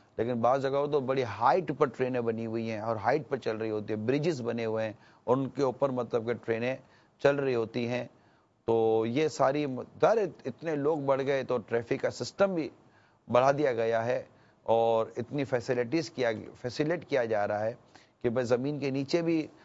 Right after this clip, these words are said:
اب راستے نکالے جا رہے ہیں، زمین کے اوپر راستہ ہے تو زمین اور راس-، کے وہ زمین سے اٹھا کر پھر راستے بنائے جا رہے ہیں، پھر آسمانوں میں جہاز اڑ رہے ہوتے ہیں۔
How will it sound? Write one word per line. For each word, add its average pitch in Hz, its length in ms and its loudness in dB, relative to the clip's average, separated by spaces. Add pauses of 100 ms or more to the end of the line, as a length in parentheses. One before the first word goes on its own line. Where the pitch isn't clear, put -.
(200)
اب 135 180 4
راستے 135 320 2
نکالے 127 380 0
جا 113 200 0
رہے 117 60 -4
ہیں، 110 80 -4
زمین 135 300 -2
کے 127 80 -2
اوپر 156 300 4
راستہ 131 360 2
ہے 117 140 2
تو 110 140 -6
زمین 135 380 -2
اور 131 100 0
راس-، 123 240 -2 (440)
کے 131 100 2
وہ 123 220 0 (140)
زمین 143 320 -2
سے 131 100 -6
اٹھا 120 460 2
کر 135 180 2 (520)
پھر 160 160 4
راستے 135 380 2
بنائے 120 300 -2
جا 117 200 0
رہے 113 120 -2
ہیں، 110 60 -4
پھر 113 140 -6 (480)
آسمانوں 131 480 -2
میں 107 120 -6
جہاز 113 320 0
اڑ 143 180 -2
رہے 139 100 -2
ہوتے 127 240 -4
ہیں۔ 120 80 -8